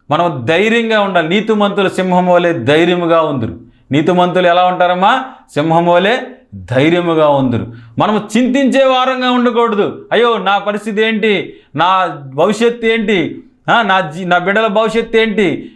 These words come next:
ఆ, అన్నీ మనం చింతించే వారంగా ఉండకూడదు. బిడ్డలు ఇచ్చిన వారు ఎవరు? దేవుడు. గర్భఫలం యెహోవా ఇచ్చు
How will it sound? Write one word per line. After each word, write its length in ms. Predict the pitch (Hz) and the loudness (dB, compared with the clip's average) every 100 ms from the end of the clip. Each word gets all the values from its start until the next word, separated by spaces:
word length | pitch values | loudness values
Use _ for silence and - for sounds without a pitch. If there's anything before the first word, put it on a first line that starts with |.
| _ 175 | _ 0
ఆ, 320 | 226 - - | 0 -2 -6
అన్నీ 320 | 190 269 320 302 | -4 -2 -2 0
మనం 240 | 269 269 262 | 0 0 0
చింతించే 420 | 262 247 277 240 262 | 0 0 0 2 2
వారంగా 380 | 254 247 240 | 2 -2 -4
ఉండకూడదు. 420 | 233 220 214 156 - 135 | -4 -2 -2 -4 -10 -8
బిడ్డలు 220 | 160 202 | -4 -4
ఇచ్చిన 240 | 202 202 | -4 -4
వారు 200 | 202 202 | -2 -2
ఎవరు? 460 | 202 208 240 440 - _ - | -2 0 0 0 -6 _ -6
దేవుడు. 260 | 165 185 | -2 -2
గర్భఫలం 560 | 160 180 208 226 226 214 | 0 -2 -2 -2 -2 0
యెహోవా 320 | 214 214 226 | 2 2 2
ఇచ్చు 440 | 220 220 254 302 | -2 0 0 0